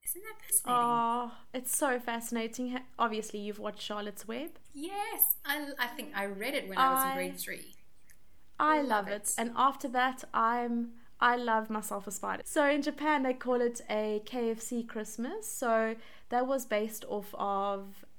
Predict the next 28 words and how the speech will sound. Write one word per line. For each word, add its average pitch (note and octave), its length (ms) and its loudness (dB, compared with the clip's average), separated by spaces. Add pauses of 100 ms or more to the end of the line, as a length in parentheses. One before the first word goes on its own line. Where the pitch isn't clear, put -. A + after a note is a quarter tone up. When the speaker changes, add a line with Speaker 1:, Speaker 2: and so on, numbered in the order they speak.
(220)
Speaker 2:
a G3+ 420 2
marketing G#3 920 -2
campaign G#3 400 -6
that G3 160 -8
was F#3 120 -4
released F#3+ 360 -6
in F#3+ 80 -6
nineteen F#3 340 -6
seventy-four, F3+ 720 -8 (400)
and G#3+ 80 -6
it F#3+ 80 -10
was G3 140 -2
a G3 60 -2
K G3+ 240 -4
F F#3+ 100 -6
C F#3+ 400 -6
marketing G3+ 480 -6
campaign. B3+ 500 -6
So G#3+ 400 0 (340)
although A3+ 640 4
Japan G#3+ 440 -4
doesn't G3+ 520 -6
celebrate G3+ 480 -6
the - 140 -8
actual G3 240 -8
Christmas G3 680 -8
national G3 480 -6
holiday, C#4 580 -2